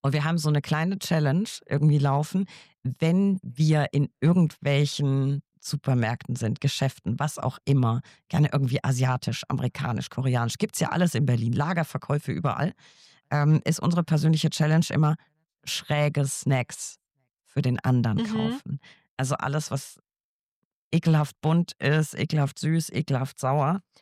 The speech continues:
Speaker 1: Und er hat mir grad eine ganze Tüte wieder mitgebracht. Und ich dachte, ab und zu könnte ich ja auch einen crazy Snack zeigen.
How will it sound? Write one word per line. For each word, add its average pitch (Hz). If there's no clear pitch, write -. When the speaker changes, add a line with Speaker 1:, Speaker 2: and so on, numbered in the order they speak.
Speaker 1:
Und -
er 147
hat 170
mir 196
grad 190
eine 180
ganze 165
Tüte 185
wieder 156
mitgebracht. 147
Und 165
ich 165
dachte, 208
ab 185
und 254
zu 180
könnte 190
ich 214
ja 175
auch 170
einen 190
crazy 180
Snack -
zeigen. 120